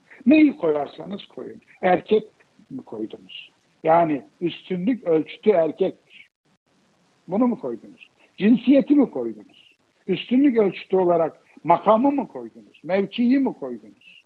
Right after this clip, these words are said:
Üstünlük ölçütü olarak efendim, e, hatta bilgiyi mi koydunuz? Anlatabiliyor muyum? Bakınız, takvanın yerine koydunuz. Takva sorumluluk bilincidir. Mealimde de böyle anlamlandırdım.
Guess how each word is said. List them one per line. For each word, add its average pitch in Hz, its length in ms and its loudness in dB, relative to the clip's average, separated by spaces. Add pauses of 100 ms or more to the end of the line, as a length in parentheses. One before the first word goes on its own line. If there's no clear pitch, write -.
(380)
Üstünlük 254 540 0
ölçütü 196 460 -4
olarak 147 460 -4 (420)
efendim, 185 480 0 (220)
e, 143 60 -14 (360)
hatta 185 440 0
bilgiyi 190 440 4
mi 254 160 -2
koydunuz? - 760 -14
Anlatabiliyor 196 720 -6
muyum? 240 240 -12
Bakınız, 226 460 -6 (420)
takvanın 247 600 2
yerine 143 360 -2
koydunuz. 131 480 -10
Takva 214 360 0
sorumluluk 196 640 -2
bilincidir. 135 640 -12 (440)
Mealimde 165 600 2
de 156 140 0
böyle 139 400 0 (140)
anlamlandırdım. 127 920 -8